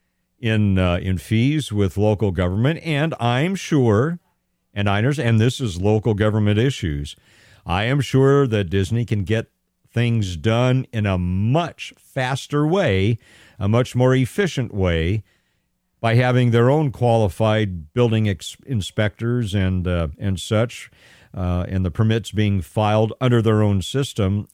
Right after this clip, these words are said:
under this, uh, nineteen sixty-seven measure. I'm sure things happen more quickly. And, and that's a, that's a benefit. So I,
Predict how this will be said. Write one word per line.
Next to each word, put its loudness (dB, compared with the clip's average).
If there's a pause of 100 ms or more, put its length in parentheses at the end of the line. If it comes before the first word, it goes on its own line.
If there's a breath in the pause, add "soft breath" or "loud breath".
under 0
this, -6
uh, -4
nineteen -6
sixty-seven -6
measure. -2 (300 loud breath)
I'm -2
sure -2
things -4
happen -2
more -2
quickly. -4 (840)
And, -2
and 0
that's 0
a, 0
that's 0
a 2
benefit. 0
So 0
I, 2